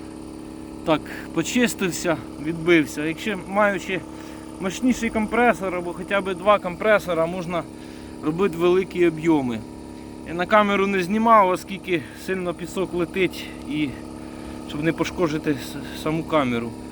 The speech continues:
Тобто відбиває отлично. Е, сам нагнітательний, нагнітатель, от, е, коротше, наша бочечка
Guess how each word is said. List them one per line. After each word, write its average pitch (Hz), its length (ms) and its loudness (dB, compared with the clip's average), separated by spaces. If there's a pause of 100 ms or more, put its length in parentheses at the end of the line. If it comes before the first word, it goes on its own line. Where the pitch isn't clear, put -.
(100)
Тобто 175 220 -2
відбиває 233 520 6
отлично. 208 520 -4 (920)
Е, 143 60 0
сам 202 420 4
нагнітательний, 180 880 0 (240)
нагнітатель, 160 720 2 (840)
от, 127 460 -4
е, 113 140 4 (1500)
коротше, 135 300 2
наша 151 260 2
бочечка 139 580 -2